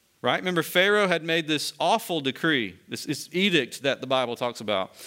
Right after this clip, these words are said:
that said every male boy born of a Hebrew family had to be surrendered for death. It was a state-sanctioned infanticide. Right? A state-sanctioned infanticide, the killing of babies,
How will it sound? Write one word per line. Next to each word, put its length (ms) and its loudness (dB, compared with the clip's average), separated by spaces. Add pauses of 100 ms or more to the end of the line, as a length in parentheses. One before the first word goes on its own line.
(360)
that 160 2
said 300 4
every 680 2
male 640 0
boy 500 2
born 420 0
of 160 0
a 120 2
Hebrew 440 0
family 460 -2
had 240 0
to 80 -8
be 140 -4
surrendered 580 -2
for 140 -6
death. 480 -2 (1400)
It 60 0
was 140 2
a 120 2
state-sanctioned 1600 0
infanticide. 1120 -2 (1200)
Right? 240 0
A 80 -4
state-sanctioned 1400 0
infanticide, 1200 -2
the 120 0
killing 340 0
of 100 -2
babies, 680 -2